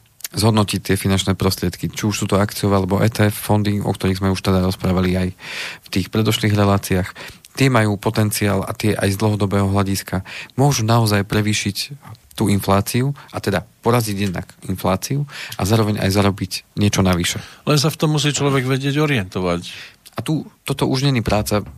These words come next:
Speaker 1: mm,
Speaker 2: Bežný človek, bežný smrteľník to asi ťažko zvládne.
Speaker 1: To už není práca toho človeka, že idem si to riešiť všetko sám,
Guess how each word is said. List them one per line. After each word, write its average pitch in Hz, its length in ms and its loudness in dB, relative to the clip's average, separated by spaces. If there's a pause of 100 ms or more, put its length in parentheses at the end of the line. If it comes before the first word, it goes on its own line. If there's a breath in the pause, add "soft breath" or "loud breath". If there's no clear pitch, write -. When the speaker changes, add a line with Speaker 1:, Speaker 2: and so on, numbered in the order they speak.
(220)
Speaker 1:
mm, 101 580 -4
Speaker 2:
Bežný 131 320 2
človek, 135 320 0
bežný 131 320 0
smrteľník 131 640 0
to 123 160 0
asi 113 200 -2
ťažko 113 360 -4
zvládne. 80 640 -8
Speaker 1:
To 120 100 -2
už 117 160 -4
není 131 160 0
práca 107 400 -2 (360)
toho 101 420 -4
človeka, 101 500 -4 (180)
že 110 140 -4
idem 104 400 0 (100)
si - 140 -2
to - 80 0
riešiť 101 320 0
všetko - 280 0
sám, 117 360 2